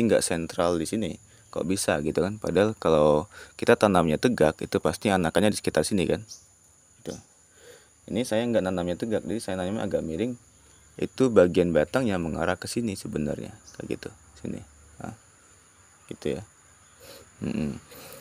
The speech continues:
Dan ini, <clears throat> eh, aglonema yang ini, ini sebenarnya adalah hasil percobaan kemarin,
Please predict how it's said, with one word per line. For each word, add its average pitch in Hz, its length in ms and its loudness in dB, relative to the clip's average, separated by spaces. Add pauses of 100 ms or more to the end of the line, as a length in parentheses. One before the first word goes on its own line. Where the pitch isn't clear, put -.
(140)
Dan 87 300 2
ini, 123 320 2 (500)
<clears throat> 120 400 6 (460)
eh, 92 600 4
aglonema 101 540 6
yang 123 120 4
ini, 104 240 2
ini 123 120 4
sebenarnya 113 480 2
adalah 101 240 2
hasil 110 320 -4
percobaan 87 480 2
kemarin, 90 480 0